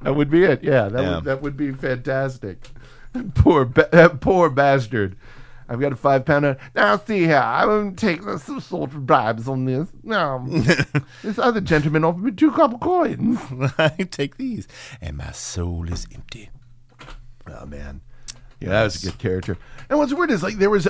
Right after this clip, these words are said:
Speaker 1: a bunch of assorted baddies, but there was, like, no
Speaker 2: There's a lot of baddies.
Speaker 1: Yeah. There was no, like,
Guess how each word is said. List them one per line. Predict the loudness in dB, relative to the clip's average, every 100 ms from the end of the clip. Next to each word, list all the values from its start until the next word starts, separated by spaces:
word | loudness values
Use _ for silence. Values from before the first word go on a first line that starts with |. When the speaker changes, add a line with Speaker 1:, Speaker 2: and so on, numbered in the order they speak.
| 0
Speaker 1:
a | 0
bunch | 0 0 2 2 2
of | 2 2
assorted | 0 -2 -4 0 2 2 0 -4 -2
baddies, | 0 0 0 0 0 -2 -10 -20 -20 -20 -14 -4
but | -2
there | 0
was, | -2 -4
like, | -6 -4
no | 0 2 4 2 0 -2 2
Speaker 2:
There's | 4 6
a |
lot | 4 2 2 4
of | 2 2
baddies. | 0 0 -2
Speaker 1:
Yeah. | 0 2 0 -2 -8 -2
There | 2 4
was | 2 -2 -2
no, | -2 2 2
like, | 2 0 -2 -4